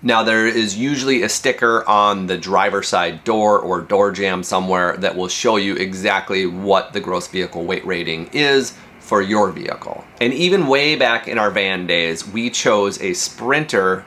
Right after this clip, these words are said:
over a ProMaster because the one ton Sprinter had an eleven thousand pound gross vehicle weight rating, while the ProMaster had, like, a ninety-three hundred.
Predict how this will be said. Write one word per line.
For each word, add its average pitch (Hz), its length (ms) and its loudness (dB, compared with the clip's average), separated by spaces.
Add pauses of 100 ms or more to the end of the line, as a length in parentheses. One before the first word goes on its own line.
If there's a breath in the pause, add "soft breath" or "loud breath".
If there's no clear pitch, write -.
(160)
over 92 320 0
a 87 60 -4
ProMaster 95 1000 -2
because 101 300 -4
the 98 120 -4
one 120 280 0
ton 117 240 -4
Sprinter 98 720 0
had 98 540 0
an 104 120 0
eleven 120 440 2
thousand 92 640 -2
pound 90 340 -2
gross 87 240 -4
vehicle 87 400 -6
weight 85 180 -4
rating, 85 440 -8 (100)
while 92 460 2
the 87 120 -6
ProMaster 101 680 -2
had, 87 380 -4
like, 85 280 -6
a 87 80 -4
ninety-three 92 800 -6
hundred. 87 460 -8